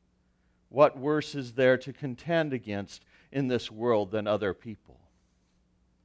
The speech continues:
The principalities, the powers, the world rulers of this present darkness, the spiritual hosts of wickedness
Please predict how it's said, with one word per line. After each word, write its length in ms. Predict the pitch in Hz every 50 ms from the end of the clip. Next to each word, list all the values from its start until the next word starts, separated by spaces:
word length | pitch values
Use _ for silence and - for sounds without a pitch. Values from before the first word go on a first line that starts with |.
| _ _ _ _ _ _ _ _ _ _ _ _ _ _ _ _ _ _ -
The 80 | -
principalities, 1000 | - - 135 131 127 - 135 - 135 131 127 131 127 135 135 135 127 135 131 _ -
the 60 | -
powers, 680 | - - - 123 123 127 131 139 135 131 127 127 - _ -
the 100 | 67 65 67 67 _ -
world 380 | 107 117 131 135 135 131 123 113
rulers 480 | 117 131 139 131 127 127 127 123 - -
of 120 | 104 95
this 180 | 95 98 - -
present 420 | _ - 139 131 127 131 107 -
darkness, 500 | 117 117 117 117 - - 123 123 - _ -
the 80 | 80
spiritual 600 | - - - - - 175 180 180 175 - 131 110 -
hosts 280 | 147 147 143 135 - -
of 140 | 107 95 110
wickedness 400 | 139 147 - 147 143 143 135